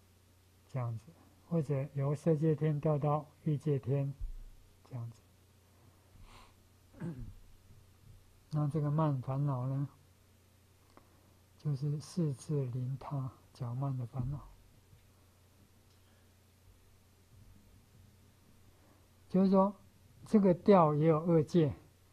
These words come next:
这个慢也有二界。就是说，有色界的调取，也有无色界的调取；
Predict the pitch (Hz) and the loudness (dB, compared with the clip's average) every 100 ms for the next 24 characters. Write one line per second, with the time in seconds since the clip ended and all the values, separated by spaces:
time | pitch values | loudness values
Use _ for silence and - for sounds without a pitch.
0 | - - _ _ - 185 175 170 190 165 | -20 -20 _ _ -2 2 4 4 4 4
1 | 151 - 160 170 151 165 156 143 160 127 | 0 -2 4 4 4 4 2 2 0 0
2 | - - - - _ - - _ - - | -4 -18 -20 -20 _ -20 -20 _ -20 -20
3 | - - - 175 180 180 190 175 147 - | -20 -20 -6 0 2 2 2 2 0 2
4 | 202 170 196 175 151 143 180 151 - 131 | 4 4 6 4 4 4 4 4 2 0
5 | 127 131 151 135 143 160 143 151 135 123 | -2 0 0 0 0 0 2 2 0 0
6 | 147 127 - | -2 -2 -6